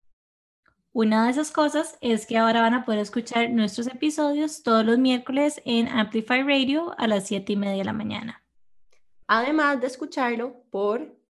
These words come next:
Speaker 2: su plataforma de podcast favorito que va a ser publicado al mediodía.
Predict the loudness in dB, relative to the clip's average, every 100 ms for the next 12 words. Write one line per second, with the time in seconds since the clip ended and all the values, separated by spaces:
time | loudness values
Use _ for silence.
0 | _ -12 -6 -6 -4 -6 -6 -6 -4 -4
1 | -4 -6 -8 -12 -8 -4 0 0 -2 -4
2 | -2 -2 -4 -4 -6 -4 -2 0 0 -4
3 | -6 -4 -4 -4 -4 -6 -10